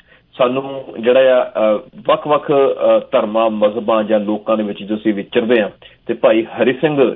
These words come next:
ਜਾਚਕ ਕਵੀ ਹੋਏ ਨੇ ਬੜੇ ਕਮਾਲ ਦੇ, ਬੜੇ ਕਮਾਲ ਦੀ ਗੱਲ ਲਿਖਦੇ ਨੇ, ਕਹਿੰਦੇ, "ਕਲਗੀ ਧਰ ਦੇ ਹੁੰਦੇ ਨੇ ਦਰਸ਼ਨ,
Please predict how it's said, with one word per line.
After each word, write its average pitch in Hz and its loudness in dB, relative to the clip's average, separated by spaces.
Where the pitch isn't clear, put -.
ਜਾਚਕ 110 -2
ਕਵੀ 120 -2
ਹੋਏ 123 2
ਨੇ 123 0
ਬੜੇ 113 2
ਕਮਾਲ 107 0
ਦੇ, 117 -2
ਬੜੇ 160 2
ਕਮਾਲ 165 2
ਦੀ 180 4
ਗੱਲ 220 2
ਲਿਖਦੇ 151 -2
ਨੇ, 151 -6
ਕਹਿੰਦੇ, 156 -2
"ਕਲਗੀ 143 0
ਧਰ 143 0
ਦੇ 120 0
ਹੁੰਦੇ 110 -4
ਨੇ 127 -2
ਦਰਸ਼ਨ, 104 -2